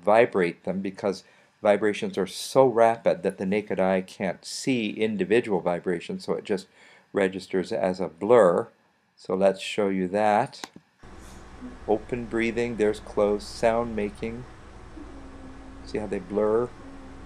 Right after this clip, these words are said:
blur? And there's the windpipe below.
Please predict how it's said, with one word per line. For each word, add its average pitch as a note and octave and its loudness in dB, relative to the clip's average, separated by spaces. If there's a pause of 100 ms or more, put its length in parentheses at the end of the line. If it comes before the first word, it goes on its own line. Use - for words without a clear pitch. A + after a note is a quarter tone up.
(300)
blur? G#2+ -2 (1500)
And G2+ -8
there's F#2+ -4
the G#2 -6
windpipe G#2+ -2
below. G2 0